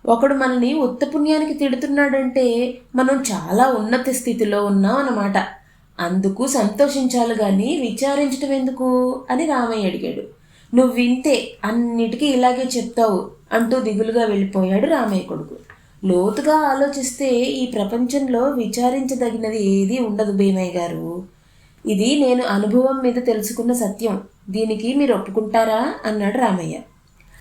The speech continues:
"మంచం మీద నుంచి లేవలేని స్థితిలో మీ భార్య మీకు చక్కగా సేవలు చేస్తుంది. ఎంత ఆవేశం ఉన్నా మీ అబ్బాయి మీ మాట వింటాడు.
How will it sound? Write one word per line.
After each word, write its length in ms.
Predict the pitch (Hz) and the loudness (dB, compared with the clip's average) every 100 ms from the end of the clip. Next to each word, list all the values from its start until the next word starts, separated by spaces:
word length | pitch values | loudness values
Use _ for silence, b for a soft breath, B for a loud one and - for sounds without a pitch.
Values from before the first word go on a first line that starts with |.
| b | b
"మంచం 480 | 185 170 196 247 254 | 0 2 2 2 2
మీద 200 | 254 247 | 2 2
నుంచి 340 | 240 240 226 220 | 2 2 0 0
లేవలేని 640 | 185 185 214 247 247 240 | 2 2 2 2 2 0
స్థితిలో 520 | - 202 202 196 247 | -2 -4 0 2 2
మీ 180 | 320 277 | 2 0
భార్య 440 | 202 202 208 247 | 0 -2 0 0
మీకు 320 | 240 208 240 | 0 -2 -2
చక్కగా 640 | 302 294 233 - - 196 240 | -4 -2 -4 -4 -4 2 2
సేవలు 360 | 254 220 214 | 2 0 0
చేస్తుంది. 640 | 220 208 190 - 180 151 - - b b b b b b - _ 214 | -2 -2 -4 -4 -6 -6 -10 -20 b b b b b b -20 _ 0
ఎంత 360 | 202 214 233 | 4 4 4
ఆవేశం 540 | 262 247 240 269 269 277 | 2 4 4 2 2 0
ఉన్నా 420 | 269 254 226 220 | 2 2 4 4
మీ 200 | 254 269 | 2 2
అబ్బాయి 580 | 240 202 202 269 262 302 | 2 2 2 2 2 0
మీ 140 | 311 | 0
మాట 360 | 262 226 226 247 | 2 2 2 0
వింటాడు. 640 | 240 214 214 196 156 - | 0 0 0 0 -2 -10